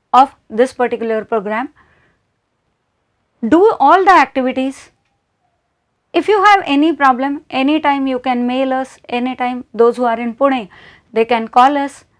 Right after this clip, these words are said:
We'll definitely give you hint or clue and you can proceed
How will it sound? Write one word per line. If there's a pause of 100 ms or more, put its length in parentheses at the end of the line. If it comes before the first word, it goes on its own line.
(200)
We'll
definitely
give
you
hint
or
clue (720)
and
you
can
proceed